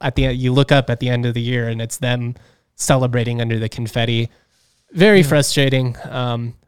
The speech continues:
Speaker 1: but it's also one of those where it's like, you've gotta understand expectations in San Diego State. Like, it's a process, you know.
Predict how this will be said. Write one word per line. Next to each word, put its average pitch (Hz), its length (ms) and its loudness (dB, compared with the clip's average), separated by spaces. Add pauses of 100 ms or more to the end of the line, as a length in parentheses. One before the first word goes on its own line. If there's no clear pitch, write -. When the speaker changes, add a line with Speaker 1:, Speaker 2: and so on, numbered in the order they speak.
Speaker 1:
but 185 140 0
it's 185 120 0
also 180 240 0
one 170 140 2
of 165 80 2
those 160 240 0
where 151 140 0
it's - 180 -4
like, 143 220 -4
you've 135 100 -6
gotta 135 400 0 (1400)
understand 214 720 2
expectations 185 960 0
in 156 100 2
San 147 200 -2
Diego 151 200 0
State. 143 340 -2
Like, 143 180 -4
it's 143 140 -8
a 143 40 -4
process, - 580 -4
you 110 100 -8
know. 135 320 -4